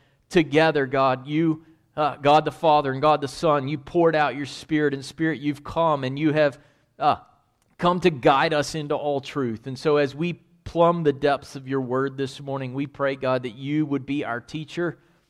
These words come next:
Lord, that you would be present in the homes of those who are tuning in over whatever sort of device they're using. And God, that you would help, uh, sustain and even create and build within them an anticipation for the day that we are able to gather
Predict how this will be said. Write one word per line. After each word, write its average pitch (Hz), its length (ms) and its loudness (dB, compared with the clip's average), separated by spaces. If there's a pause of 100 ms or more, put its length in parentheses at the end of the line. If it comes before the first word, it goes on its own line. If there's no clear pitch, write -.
(280)
Lord, 156 340 2
that 147 140 -6
you 156 140 -2
would 156 140 2
be 147 100 -4
present 156 480 -2
in 147 140 -8
the 123 140 -2
homes 147 360 -4
of 139 140 -14
those 151 280 0
who 147 120 -8
are 139 60 -6
tuning 151 400 -6
in 151 300 -6
over 139 240 0
whatever 151 380 2
sort 156 260 -2
of 139 60 -4
device 131 500 -4
they're 139 180 -2
using. 151 680 -4 (420)
And 151 120 -6
God, 147 200 6
that 143 160 -6
you 156 140 -2
would 147 160 8
help, 160 320 -2 (420)
uh, 135 180 -4
sustain 170 760 0
and 143 160 -6
even 151 240 -4
create 147 480 -2
and 131 200 -10
build 160 360 2
within 151 340 -4
them 135 160 -6
an 127 120 -4
anticipation 139 840 -6
for 135 100 -14
the 120 100 -4
day 120 260 0
that 110 120 -10
we 123 160 -4
are 120 120 0
able 123 260 -4
to 127 100 -16
gather 120 560 -6